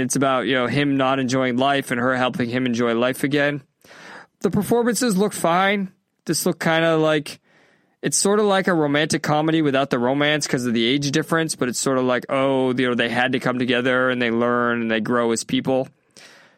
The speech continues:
If this is your kind of thing, I'm not gonna begrudge you seeing this movie. And look, if, if Christine wanted to see this movie, I would see it and I would probably enjoy it.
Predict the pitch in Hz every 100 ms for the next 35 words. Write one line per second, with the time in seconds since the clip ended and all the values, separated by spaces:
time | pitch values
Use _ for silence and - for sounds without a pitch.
0 | _ _ _ _ _ 175 175 254 277 202
1 | 220 208 202 170 165 190 190 - _ _
2 | _ _ _ - 151 175 175 185 170 151
3 | 131 143 147 147 - 151 143 135 - 135
4 | 135 147 139 _ _ _ _ - 143 147
5 | 147 113 131 120 - - 135 - 139 -
6 | 151 151 147 147 135 127 143 131 123 139
7 | 135 135 139 135 - _ _ _ _ -
8 | - 123 127 - 135 135 - _ - 127
9 | 120 120 - - 123 127 123 127 120 117
10 | 123 127 127